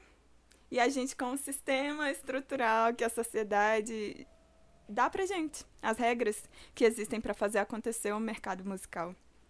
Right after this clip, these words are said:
e o seu projeto ir pra frente, financeiramente, por exemplo.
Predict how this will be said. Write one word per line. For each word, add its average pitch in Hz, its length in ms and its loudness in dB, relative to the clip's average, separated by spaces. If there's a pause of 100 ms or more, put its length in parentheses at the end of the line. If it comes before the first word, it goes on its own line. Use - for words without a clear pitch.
e 185 320 -6
o 185 60 -12
seu - 140 -8
projeto 190 580 -4 (480)
ir 311 180 -2
pra 285 160 -6
frente, - 540 -12 (440)
financeiramente, 233 760 -2
por 214 140 -8
exemplo. 220 380 -8